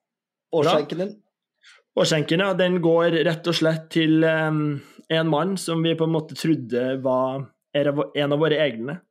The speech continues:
Speaker 2: som har, ehm, stått oss, eh, nært i, i, i mange år, ehm, og, ehm, stått fram som en bauta, da, mot på en måte Liv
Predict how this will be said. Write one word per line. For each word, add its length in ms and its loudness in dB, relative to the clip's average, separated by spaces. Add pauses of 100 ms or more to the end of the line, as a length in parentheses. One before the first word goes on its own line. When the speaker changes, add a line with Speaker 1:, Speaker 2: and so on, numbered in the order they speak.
(720)
Speaker 2:
som 200 -2
har, 300 0
ehm, 1120 0
stått 400 -6
oss, 300 -4
eh, 220 0
nært 500 -8
i, 260 0
i, 540 -2 (400)
i 140 -8
mange 240 0
år, 280 -2 (220)
ehm, 460 -6 (1200)
og, 280 0
ehm, 600 -2 (100)
stått 380 -6
fram 280 -2
som 180 -2
en 120 0
bauta, 400 -4
da, 140 -2 (320)
mot 420 0
på 140 -8
en 80 -2
måte 320 -4
Liv 340 -2